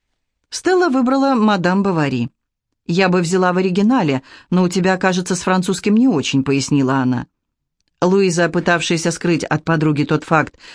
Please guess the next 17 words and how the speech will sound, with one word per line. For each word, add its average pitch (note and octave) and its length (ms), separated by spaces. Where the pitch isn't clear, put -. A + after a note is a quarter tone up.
что - 200
её F#3 180
французский F3 640
в - 60
зачаточном D3+ 640
состоянии, A3 760
не A#3 140
стала F#3 320
спорить. C3+ 520
После F3 260
мучительных D3+ 560
раздумий E3 580
она F3+ 240
выбрала F3 480
Ариэля F3+ 680
Андре D3 320
Муруа. C#3+ 460